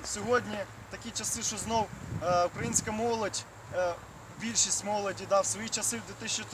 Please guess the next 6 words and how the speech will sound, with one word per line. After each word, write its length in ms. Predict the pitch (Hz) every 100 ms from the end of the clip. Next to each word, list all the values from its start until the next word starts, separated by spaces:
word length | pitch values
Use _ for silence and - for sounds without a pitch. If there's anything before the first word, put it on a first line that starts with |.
| 190 -
чотирнадцятому 640 | 190 208 220 - 214 214
році 260 | 233 - 202
початок 400 | 190 214 196 180
стала, 360 | - 208 202 175 - - -
стала 220 | 208 202
авангардом 600 | 202 208 196 220 196 185